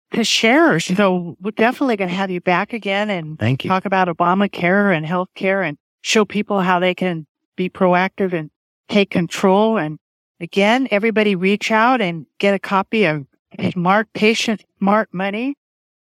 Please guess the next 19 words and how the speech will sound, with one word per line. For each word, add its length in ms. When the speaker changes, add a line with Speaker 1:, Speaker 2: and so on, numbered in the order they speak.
Speaker 1:
from 320
the 160
smart 480
patient 420
academy 580
dot 320
com. 640
And 560
if 160
you 80
have 160
questions, 540
you 80
could 120
reach 240
out 200
to 120
Jim 460
at 220